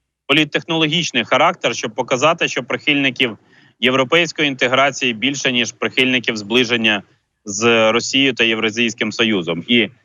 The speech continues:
з цієї цифри понад п'ятдесят відсотків вже можна відтанцьовувати, так би мовити, і робити відповідні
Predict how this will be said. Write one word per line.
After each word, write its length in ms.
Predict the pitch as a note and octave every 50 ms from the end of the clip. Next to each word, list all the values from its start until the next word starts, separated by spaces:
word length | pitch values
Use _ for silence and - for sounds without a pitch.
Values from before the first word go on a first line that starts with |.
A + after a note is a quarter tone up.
| _ _ _
з 100 | - -
цієї 380 | - C3+ C#3 C#3+ D3 C#3+ C#3 B2+
цифри 560 | - - E3+ F#3+ G#3 - - D3+ C3+ B2 A2+ G2 _
понад 340 | - C#3 C3+ C3+ B2+ A#2+ _
п'ятдесят 500 | C3+ B2+ B2+ C3+ B2+ - C#3+ B2+ A2 -
відсотків 600 | B2 A#2 - - E3 F3 F3+ F3 - B2+ A2+ F#2+ _ _ _ _ _ _ _ -
вже 180 | G#2+ C#3 D3+
можна 600 | D3+ D3+ D3+ D3+ C#3+ - C#3+ C#3 C3 B2+ A#2+ A2 F#2 _ _ _ _ _ _ _ _ _ _ _
відтанцьовувати, 1040 | C3+ C#3+ C#3+ _ - D3 C#3+ C3+ - - F3+ F#3+ G3 F#3 E3+ D#3+ D3 C#3 C3 C#3 B2+
так 180 | A2 C3 A#2+ B2
би 120 | B2+ B2+
мовити, 560 | C3 C3 B2+ B2 A#2+ A#2 A2 A2+ A#2+ A#2+ B2+
і 260 | C#3 D3 D3+ D3+ C#3+
робити 720 | C3+ B2+ B2 A#2 A#2+ C#3 C#3+ C3+ - C3 B2 A#2 A#2+ A#2 A2+
відповідні 760 | A2 A#2 A2 - - A#2+ A#2 B2 B2 A#2 A#2 A#2+ A2+ A2 G2+